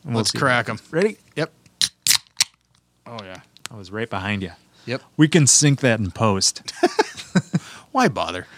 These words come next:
Speaker 1: Okay.
Speaker 2: I don't, yeah, that sounds like work, syncing posts.
Speaker 1: Yeah.
Speaker 2: Um, all right, here we go.
Speaker 1: Unless you got an auger,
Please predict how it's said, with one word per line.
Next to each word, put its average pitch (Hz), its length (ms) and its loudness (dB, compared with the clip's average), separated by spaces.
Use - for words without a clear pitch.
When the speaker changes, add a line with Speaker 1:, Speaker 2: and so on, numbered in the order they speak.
Speaker 1:
Okay. 90 360 -8
Speaker 2:
I 147 80 -6
don't, 151 140 -6
yeah, 160 160 -6
that 220 140 2
sounds 208 160 2
like 127 120 2
work, 101 300 -4
syncing 123 400 -4
posts. 107 440 -6
Speaker 1:
Yeah. 110 280 2
Speaker 2:
Um, 98 300 -8
all 110 60 -4
right, 104 100 -6
here 120 100 -10
we 110 60 -6
go. 104 140 -6
Speaker 1:
Unless 196 300 0
you 214 60 0
got 175 140 4
an 113 60 0
auger, 113 460 0